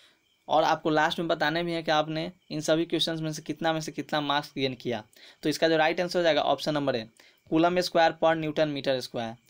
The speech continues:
इसका जो another नाम हो-, न-, न-, another name होता है farad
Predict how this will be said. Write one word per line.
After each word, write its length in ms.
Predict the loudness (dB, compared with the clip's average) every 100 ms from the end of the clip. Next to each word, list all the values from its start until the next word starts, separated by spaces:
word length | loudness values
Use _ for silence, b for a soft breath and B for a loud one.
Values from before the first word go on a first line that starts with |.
| b b -6
इसका 200 | 0 0
जो 100 | 2
another 300 | 2 2 2
नाम 180 | 0
हो-, 140 | -2 -8 -12
न-, 380 | -8 -2 -2 0
न-, 180 | -2 -2
another 260 | 0 0
name 140 | -2 -4
होता 200 | 0 2
है 80 | 2
farad 320 | 2 2